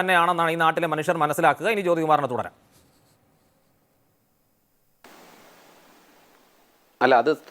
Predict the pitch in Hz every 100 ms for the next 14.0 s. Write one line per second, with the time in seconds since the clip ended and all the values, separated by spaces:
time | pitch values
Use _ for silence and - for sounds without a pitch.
0 | - 147 180 190 170 135 123 120 135 160
1 | 180 156 135 131 135 175 170 156 165 185
2 | 165 139 147 - - 143 170 175 175 175
3 | 175 165 175 185 175 170 160 104 82 -
4 | _ _ _ _ _ _ _ - 165 214
5 | 247 247 254 247 226 208 202 196 180 175
6 | 165 208 214 190 196 160 202 190 170 113
7 | 87 - _ _ - - - - 165 202
8 | 196 247 202 190 196 208 202 175 175 165
9 | - - _ _ _ _ _ _ _ _
10 | - 180 165 170 208 202 185 - - 151
11 | 180 143 104 - - 151 147 120 139 165
12 | 160 185 127 82 - _ - 139 180 180
13 | 185 175 160 120 98 101 165 180 214 214